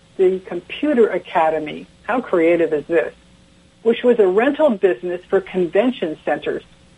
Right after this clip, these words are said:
and became the owner for J. Stevens Realty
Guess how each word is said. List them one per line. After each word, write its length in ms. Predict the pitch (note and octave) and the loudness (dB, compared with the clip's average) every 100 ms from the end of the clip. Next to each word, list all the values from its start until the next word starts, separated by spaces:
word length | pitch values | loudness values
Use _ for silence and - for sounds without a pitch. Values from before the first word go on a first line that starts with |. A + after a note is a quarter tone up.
| _ | _
and 140 | F#3+ G3 | -2 0
became 400 | G3 - A#3 A3+ | 0 -2 0 4
the 160 | G3+ A3 | 2 2
owner 440 | A#3+ A3+ F3+ G3 - - - - | 0 2 -2 -6 -12 -20 -20 -8
for 100 | F#3+ | -6
J. 440 | F3 - G#3 B3 - | -2 2 4 4 2
Stevens 380 | A3 G#3+ G#3+ F#3 | 0 2 0 2
Realty 500 | F3 D#3+ D#3+ E3+ | 2 2 0 -2